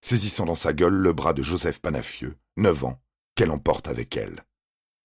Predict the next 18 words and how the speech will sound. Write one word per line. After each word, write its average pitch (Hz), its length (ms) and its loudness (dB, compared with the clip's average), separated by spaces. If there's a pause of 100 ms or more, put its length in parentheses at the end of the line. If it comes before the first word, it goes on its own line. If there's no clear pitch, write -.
(100)
Un 120 140 6
des 120 160 8
enfants 120 280 4
commence 92 260 2
à 95 60 0
prendre 85 300 0
la 82 80 4
fuite - 340 -8
pendant 92 260 2
que - 100 -4
l'animal 78 380 2
est 65 140 -6
occupé. 65 420 -10 (1000)
Mais 101 140 4
le 110 100 8
jeune 87 260 4
Jacques 101 280 0
Portefait 95 640 0